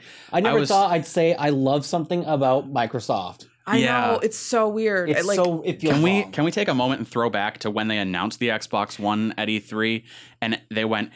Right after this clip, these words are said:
Speaker 2: "It needs to be always online so it can check in every twenty-four hours. Games are gonna be only digital, so you can't share them with your friends, you little fuckers."
Speaker 3: <laughs>
Speaker 2: And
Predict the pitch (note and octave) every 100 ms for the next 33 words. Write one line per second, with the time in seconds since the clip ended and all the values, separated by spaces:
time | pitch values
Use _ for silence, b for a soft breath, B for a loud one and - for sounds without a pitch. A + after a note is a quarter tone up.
0 | B B2+ C3+ C3 B2+ A#2+ - A#2 C3+ D3
1 | E3+ F#3 D3+ B2+ C3+ C3 A#2+ A2 - A#2
2 | C#3+ C#3 C3+ C#3+ C#3+ D3+ E3+ D#3 A#2+ A#2
3 | A#2+ A#2+ A#2 A2+ A2+ G#2+ G#2+ G#2 C3+ D3+
4 | E3 C#3 C#3+ C#3 A2 G#2 - A2+ - C3+
5 | C3 C#3+ C#3+ D3 - F#3 - C4 A#3 G#3
6 | B2 G#2+ G2+ - A2+ - A#2+ - B B
7 | - - B2 A#2+ A#2+ A#2